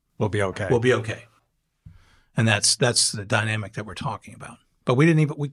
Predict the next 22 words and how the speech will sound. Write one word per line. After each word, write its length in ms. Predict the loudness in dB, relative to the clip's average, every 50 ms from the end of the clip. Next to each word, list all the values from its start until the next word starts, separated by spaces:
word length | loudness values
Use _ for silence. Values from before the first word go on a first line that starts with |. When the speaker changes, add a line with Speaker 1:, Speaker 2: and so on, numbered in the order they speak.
| _ _ -4
Speaker 2:
but 200 | -4 -4 -4 -6 -10 -8 -6
at 120 | -2 2
that 200 | 4 4 4 4
time, 180 | 2 2 2 2
we 80 | 0
didn't 180 | 0 -2 -2 -2
have 320 | -2 0 0 0 0 -2
a 140 | -2 -4 -4 -4
mechanism 600 | -2 0 0 0 2 0 0 0 0 0 0 -2
to 80 | -2 0
be 120 | 0 0
able 160 | 0 0 0
to 80 | -2 -2
tell 240 | -2 -2 -4 -4 -4
us 120 | -4 -6
who 80 | -6 -6
that, 160 | -6 -8 -14 -16 _ _ _ _ 0
who 80 | 0
those 220 | 2 2 2 0 -2
thousand 380 | -2 -4 -4 -6 -10 -12 -14
were. 220 | -14 -14 -16 -16 -18 _ _ _ _ _ _ _ _ _ _ _ _ _ _ _ _ _ _ _ _ -10 -6
And 420 | -4 -4 -4 -4 -6 -10 -14 -16